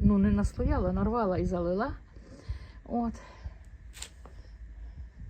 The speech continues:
Тепер треба, щоб вона хоч тиждень постояла, і тоді буду підживлювати квіти.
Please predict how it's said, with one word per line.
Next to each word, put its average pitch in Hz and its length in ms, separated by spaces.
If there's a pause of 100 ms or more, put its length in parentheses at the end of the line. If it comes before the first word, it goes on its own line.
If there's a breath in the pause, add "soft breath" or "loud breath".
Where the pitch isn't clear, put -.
(1700 loud breath)
Тепер 196 300
треба, 196 220
щоб 185 160
вона 196 160
хоч 208 180
тиждень 185 420
постояла, 226 580
і 185 60
тоді 190 220
буду 185 240
підживлювати 185 640
квіти. 175 480